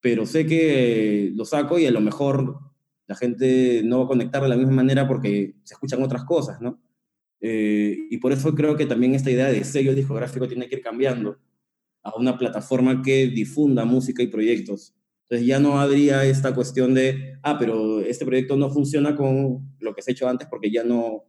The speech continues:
no existiría una, una especie de filtro, ¿no? Existiría más que nada la idea de difundir lo que está pasando, ¿no?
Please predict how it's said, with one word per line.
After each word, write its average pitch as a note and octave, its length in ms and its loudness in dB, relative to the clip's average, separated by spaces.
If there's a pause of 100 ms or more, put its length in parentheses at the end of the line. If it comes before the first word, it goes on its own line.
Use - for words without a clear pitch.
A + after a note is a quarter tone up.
no A#2+ 80 -6
existiría A#2 600 0
una, A#2 440 -4 (300)
una A2 100 -16
especie A#2 280 -4
de G#2+ 60 2
filtro, D#3+ 400 2
¿no? A#2+ 180 -6
Existiría A2+ 400 -2
más A#2+ 140 2
que B2 100 -4
nada B2 640 -2 (180)
la G#2 180 0
idea A2 200 2
de B2 160 2
difundir A2+ 540 0
lo C3 100 2
que C3+ 60 -6
está - 160 -10
pasando, G#2 400 -4
¿no? G2 140 -10